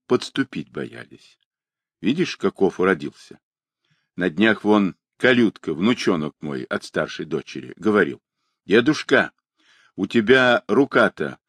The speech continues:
в полном развороте, как аэропланово крыло». Так и есть. На ходу ненароком могу человека с ног сбить.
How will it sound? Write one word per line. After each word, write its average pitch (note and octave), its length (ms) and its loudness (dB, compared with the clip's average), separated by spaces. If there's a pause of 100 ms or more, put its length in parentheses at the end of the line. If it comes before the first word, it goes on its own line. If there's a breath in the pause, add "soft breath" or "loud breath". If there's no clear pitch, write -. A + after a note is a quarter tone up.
(260)
в - 160 -20
полном C3 520 4
развороте, A#2 920 2 (260)
как A2 340 0
аэропланово A2 840 2
крыло». F2 500 -2 (720)
Так G2 260 0
и A#2+ 40 0
есть. F2 500 -4 (680)
На A#2 160 0
ходу C3 640 4
ненароком A2+ 840 2
могу F#2 400 -2
человека B2+ 680 -2
с - 140 -12
ног D#2 240 -6
сбить. D2+ 460 -10